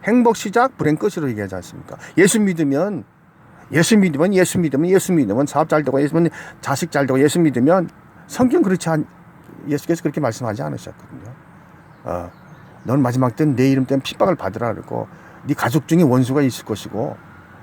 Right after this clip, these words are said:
가는 곳, 사도들도 가는 곳 얻어 터졌는데 거기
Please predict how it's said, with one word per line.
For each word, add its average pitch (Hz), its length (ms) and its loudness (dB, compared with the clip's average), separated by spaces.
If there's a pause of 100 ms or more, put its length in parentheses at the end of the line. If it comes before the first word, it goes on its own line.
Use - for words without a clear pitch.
(380)
가는 160 240 4
곳, 156 160 4 (260)
사도들도 180 400 2
가는 160 240 2
곳 160 140 4
얻어 143 180 2
터졌는데 135 640 0 (400)
거기 147 380 2